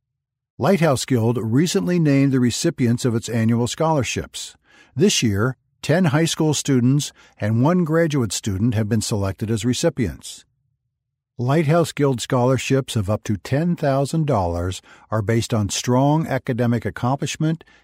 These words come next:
and merit to help students who are blind attend the college of their choice. This year's scholarship recipients, listed with the schools they will be attending, are Brielle Kayer, Middletown, Connecticut,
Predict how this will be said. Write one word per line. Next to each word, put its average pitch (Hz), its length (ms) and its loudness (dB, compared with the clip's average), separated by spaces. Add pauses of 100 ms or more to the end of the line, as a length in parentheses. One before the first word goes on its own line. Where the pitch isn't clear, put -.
and 151 260 2
merit 101 380 0 (180)
to 123 140 -2
help 120 200 0
students 156 500 -2
who 151 120 0
are 120 100 2
blind 107 680 0
attend 113 380 -2
the 107 80 -4
college 104 440 -4
of 113 100 -4
their 117 120 -2
choice. - 580 -10 (1200)
This 156 240 0
year's 175 220 2
scholarship 135 580 0
recipients, 110 680 -2 (300)
listed 147 380 0
with 120 180 -2
the 113 80 -4
schools 127 420 2
they 113 100 2
will 107 200 0
be 104 140 -2
attending, 131 520 0
are 90 500 -4 (1120)
Brielle 139 500 2 (300)
Kayer, 156 520 0 (320)
Middletown, 139 600 2
Connecticut, 117 580 -2